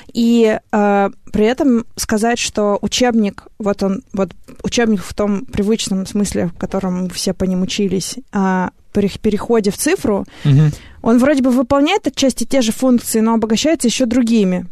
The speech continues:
Speaker 1: То есть это содержание, вот задания, теория, разные, разные, разные так,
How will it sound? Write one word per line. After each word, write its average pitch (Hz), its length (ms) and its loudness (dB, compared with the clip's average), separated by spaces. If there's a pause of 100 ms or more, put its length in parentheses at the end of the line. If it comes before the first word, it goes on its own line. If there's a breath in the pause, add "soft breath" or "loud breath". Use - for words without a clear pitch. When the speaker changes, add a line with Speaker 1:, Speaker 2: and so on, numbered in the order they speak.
Speaker 1:
То 226 60 -2
есть 226 140 0
это 233 140 0
содержание, 254 880 0 (160)
вот 214 220 -4
задания, 208 1000 2 (240 loud breath)
теория, 196 960 2 (200)
разные, 214 560 2
разные, 220 520 0
разные 208 420 0
так, - 160 -8